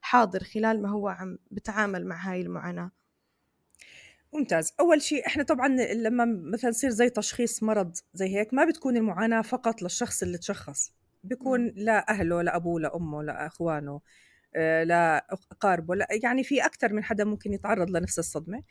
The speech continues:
Speaker 2: لكن طبعًا في اختلاف بالتعاطي مع هاي الصدمة. فخلينا نحكي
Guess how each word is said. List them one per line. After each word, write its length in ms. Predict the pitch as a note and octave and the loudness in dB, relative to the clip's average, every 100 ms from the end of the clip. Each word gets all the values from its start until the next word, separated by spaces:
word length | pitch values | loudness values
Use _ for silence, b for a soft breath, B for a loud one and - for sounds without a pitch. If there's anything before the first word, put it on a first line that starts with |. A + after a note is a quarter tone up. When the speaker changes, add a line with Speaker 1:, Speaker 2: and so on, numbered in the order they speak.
| B B - | B B 4
Speaker 2:
لكن 300 | C4 - C4 | 4 6 0
طبعًا 360 | A#3+ A#3 C4+ | 0 0 0
في 160 | C4+ B3+ | 0 -2
اختلاف 500 | - - G#3+ G3 - | -2 -2 0 0 -4
بالتعاطي 500 | F3 - F3+ E3 E3 | -12 -4 -2 -2 -2
مع 200 | D3 D#3 | -4 -4
هاي 60 | D3 | -4
الصدمة. 400 | - B2+ - - b b b b b - | -6 -8 -12 -20 b b b b b 6
فخلينا 580 | B3 A3+ A3+ D#4 F#4 | 6 6 2 2 4
نحكي 340 | E4+ - A#3+ | 2 -2 -4